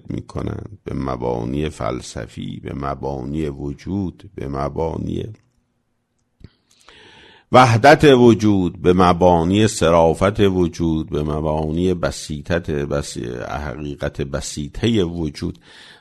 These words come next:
راجع به این ذکر توحیدی چی می‌گن؟ چگونه معنا می‌کنن؟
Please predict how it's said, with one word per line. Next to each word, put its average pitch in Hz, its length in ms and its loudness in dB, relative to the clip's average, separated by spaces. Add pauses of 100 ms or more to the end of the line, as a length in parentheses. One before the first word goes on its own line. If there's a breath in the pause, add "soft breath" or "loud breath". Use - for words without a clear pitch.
راجع 87 520 4
به 85 320 2
این 73 400 -4
ذکر 73 560 -4
توحیدی 71 760 -4
چی - 400 -6
می‌گن؟ 92 540 -8 (680)
چگونه 92 540 2
معنا 107 600 6
می‌کنن؟ 90 560 2